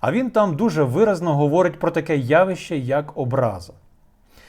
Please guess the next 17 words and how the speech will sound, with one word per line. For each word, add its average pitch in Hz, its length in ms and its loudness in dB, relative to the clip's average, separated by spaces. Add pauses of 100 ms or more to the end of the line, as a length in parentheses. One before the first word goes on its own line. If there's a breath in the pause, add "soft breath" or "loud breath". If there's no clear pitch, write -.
(220 soft breath)
Швидше 240 540 -2
за 165 120 4
все, 139 460 -2
кожен 202 360 0
з 127 120 -4
нас 185 460 -2
непогано 151 540 0
знайомий 135 680 0
з - 40 -12
таким 123 340 -6
станом, 160 480 -2 (320 loud breath)
тому 220 240 0
що 202 360 -2
в 135 80 -6
несправедливому, 170 1040 0
егоїстичному 151 760 -4
світі 190 420 -8